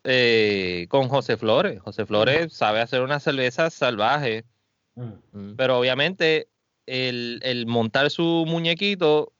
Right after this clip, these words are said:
Speaker 1: le va a tomar tiempo.
Speaker 2: Ujú.
Speaker 1: Este, si viniera alguien que pudiera inyectar chavo, pero obviamente de la forma correcta,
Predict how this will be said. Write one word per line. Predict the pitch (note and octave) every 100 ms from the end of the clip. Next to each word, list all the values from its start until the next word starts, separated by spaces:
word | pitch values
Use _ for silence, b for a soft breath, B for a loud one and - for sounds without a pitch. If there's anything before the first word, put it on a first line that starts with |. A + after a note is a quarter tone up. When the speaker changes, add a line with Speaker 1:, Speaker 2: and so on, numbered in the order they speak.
| _ _ _ _ -
Speaker 1:
le | G#2+
va | G#2+ A2+
a |
tomar | B2 C3+ D3
tiempo. | D#3 F#3 F#3+ E3+ C3+ B2+ _ _ C3
Speaker 2:
Ujú. | A2+ - _ _ _
Speaker 1:
Este, | A#2+ B2 A#2 A#2 - A2+ G#2+ G#2 G2 F#2+ F2+ F2+ F#2+
si | - G2+
viniera | G2 G#2 G#2+ B2
alguien | C3+ D3
que | C#3+
pudiera | B2+ A#2+ B2 C#3
inyectar | C#3+ C3+ - D3 C#3+
chavo, | - F3 F3 E3+ E3+ E3 _ _ _
pero | A#2+ A#2 A2+ A2+
obviamente | A#2 A#2+ B2+ C3+ D#3+ D#3 - - _ _ _ _ _ _ _ -
de | A#2+
la | A2
forma | B2+ B2 C3+ C3+
correcta, | - A#2+ C3 D#3+ - G#2 G2+